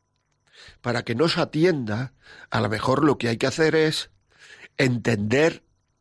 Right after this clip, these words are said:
el sentimiento y corregir el comportamiento. Cuando a uno lo suspende, cuando a uno lo deja el novio, cuando a uno lo que sea, es verdad, se pasa mal, está uno triste, pero,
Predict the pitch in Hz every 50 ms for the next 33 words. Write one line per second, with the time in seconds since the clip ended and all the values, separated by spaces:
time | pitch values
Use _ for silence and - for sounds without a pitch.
0 | _ _ - - 110 101 92 - - 147 143 147 143 160 156 165 165 151 135 -
1 | 170 - - - 175 156 - 170 160 - - 135 127 117 - 160 156 156 165 147
2 | - - 127 117 104 123 107 - 120 110 107 104 101 95 - - - - _ _
3 | _ _ _ _ - - - - - - - - - - 131 127 123 123 123 123
4 | 127 127 139 151 143 143 147 143 135 131 113 - _ _ _ _ _ - 131 131
5 | 127 117 - 143 - - - 190 190 160 160 147 151 156 143 - - - - -
6 | - _ - 117 110 110 113 117 113 113 127 131 135 131 131 127 123 113 - -
7 | - 98 117 113 127 120 123 123 127 127 143 170 175 165 151 151 135 135 143 135
8 | - - - - - _ - - 104 107 107 113 113 123 135 135 127 117 - -
9 | - 110 - 117 107 - 160 160 165 139 127 - _ _ _ _ _ _ _ -
10 | - - - - - 123 110 120 120 113 117 143 147 143 143 127 123 117 98 -
11 | 123 - - 113 113 131 143 139 127 123 117 - - 120 120 117 127 123 - 143
12 | 147 135 - - 151 135 - - - 220 233 226 208 190 185 170 -